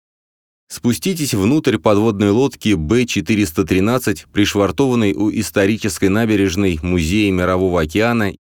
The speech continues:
и примите участие в ролевой игре.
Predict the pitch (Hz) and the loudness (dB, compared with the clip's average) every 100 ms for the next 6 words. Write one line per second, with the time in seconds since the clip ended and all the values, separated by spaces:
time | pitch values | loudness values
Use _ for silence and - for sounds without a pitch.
0 | - 98 85 98 104 92 92 80 117 123 | -2 0 2 4 2 2 0 2 2 2
1 | - 85 64 - - 85 117 120 85 80 | 2 2 2 -2 -4 0 2 4 4 2
2 | - 90 92 78 53 | 2 0 2 2 0